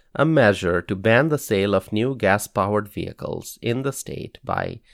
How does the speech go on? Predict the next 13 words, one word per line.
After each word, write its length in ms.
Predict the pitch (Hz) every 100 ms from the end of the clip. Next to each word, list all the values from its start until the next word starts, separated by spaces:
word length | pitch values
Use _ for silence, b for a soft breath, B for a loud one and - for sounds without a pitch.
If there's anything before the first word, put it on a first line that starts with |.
| b b b b _
twenty 500 | - 104 117 120 143
thirty-five. 920 | - 101 92 - - - - _ _ _ _ _ _ _ _ _ _ _ _ _ _ _
What 200 | - 127
a 60 | 120
lot 280 | 123 139 180
of 160 | 190
liberal 380 | 135 131 135 147
politicians 800 | 147 117 113 110 113 - 110 110
are 100 | 95
doing 460 | 101 85 82 87 -
are 160 | - 92
going 360 | 95 107 131
against 580 | 120 90 90 87 90 -